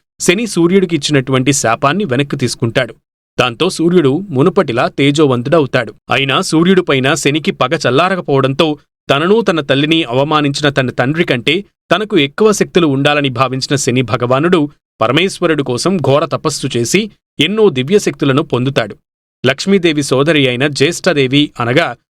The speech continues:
దరిద్రదేవత శనీశ్వరుడి భార్య. అంటే శని భగవానుడు విష్ణుమూర్తికి తోడల్లుడు వరస అవుతాడన్నమాట. మానవులు పూర్వజన్మలో చేసుకున్న పాపపుణ్యాల ఆధారంగా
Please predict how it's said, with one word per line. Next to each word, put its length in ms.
దరిద్రదేవత 800
శనీశ్వరుడి 640
భార్య. 480
అంటే 400
శని 220
భగవానుడు 540
విష్ణుమూర్తికి 760
తోడల్లుడు 540
వరస 280
అవుతాడన్నమాట. 720
మానవులు 540
పూర్వజన్మలో 800
చేసుకున్న 320
పాపపుణ్యాల 760
ఆధారంగా 640